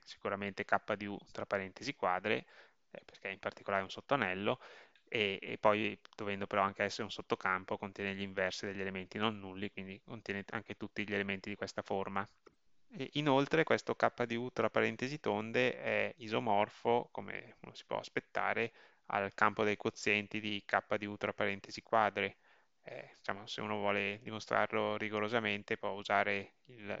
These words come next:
lemma che avevamo visto ieri, eh, quindi ovviamente abbiamo un'inclusione di K di U tra parentesi quadre come sottoanello dentro K di U tra parentesi tonde, quindi un omomorfismo iniettivo,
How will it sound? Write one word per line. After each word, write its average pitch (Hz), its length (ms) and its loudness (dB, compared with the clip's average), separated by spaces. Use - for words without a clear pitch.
lemma 104 360 0
che - 100 -2
avevamo 101 340 2
visto 101 380 -4
ieri, 110 500 0
eh, - 240 -6
quindi 101 420 -6
ovviamente 110 420 0
abbiamo 104 460 2
un'inclusione 107 720 0
di 95 200 -8
K - 280 0
di 101 100 -2
U 104 140 -4
tra 104 180 -2
parentesi 101 560 -2
quadre 101 440 2
come 98 280 -8
sottoanello 101 680 -4
dentro 98 480 -6
K - 280 -4
di 104 100 -2
U 107 60 -4
tra 104 140 -4
parentesi 113 520 -4
tonde, 104 360 -2
quindi 98 260 -10
un 107 100 -8
omomorfismo 98 640 -6
iniettivo, 110 680 -2